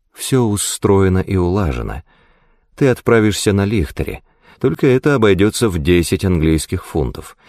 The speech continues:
ведь правительство очень неисправно платит капитану. Через четыре дня это судно придёт в Суаким. С тобою поедет Георгий, грек, погонщик мулов.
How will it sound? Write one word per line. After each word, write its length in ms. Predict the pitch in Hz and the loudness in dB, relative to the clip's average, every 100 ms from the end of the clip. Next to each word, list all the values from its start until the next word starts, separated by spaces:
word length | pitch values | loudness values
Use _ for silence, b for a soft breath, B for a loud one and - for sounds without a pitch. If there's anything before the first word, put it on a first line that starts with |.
| B 143 | B -4
ведь 200 | 139 - | -4 0
правительство 640 | 98 104 135 123 107 117 | 2 2 2 0 0 0
очень 360 | 113 - 110 113 | 0 0 0 2
неисправно 840 | 113 107 - - 143 120 76 69 | 2 0 -2 -2 0 0 0 -2
платит 320 | 80 76 71 | -2 -4 -6
капитану. 640 | - 65 - - 55 - - B B B B | -8 -10 -8 -6 -6 -10 -16 B B B B
Через 340 | - 127 110 | -4 -2 -2
четыре 540 | - - 101 - 87 78 | -6 -4 -2 2 2 2
дня 320 | 78 123 95 | 0 0 0
это 220 | 123 120 | 0 -2
судно 400 | 101 131 117 113 | -2 0 0 0
придёт 320 | 110 104 95 - | 0 0 0 -2
в 60 | |
Суаким. 580 | - 85 78 - 64 - - _ _ _ _ _ _ _ _ _ - | -4 -4 -4 -6 -8 -10 -16 _ _ _ _ _ _ _ _ _ -14
С 140 | - | -4
тобою 340 | 143 120 113 | 0 2 2
поедет 440 | 92 92 92 90 76 | 4 2 2 2 0
Георгий, 760 | 82 95 131 98 58 60 - | 0 2 2 0 -2 -6 -6
грек, 560 | 101 104 151 98 - - | -2 0 2 0 -6 -6
погонщик 520 | 151 120 110 - - | -2 0 0 -2 -6
мулов. 420 | 73 62 53 - | -6 -6 -8 -16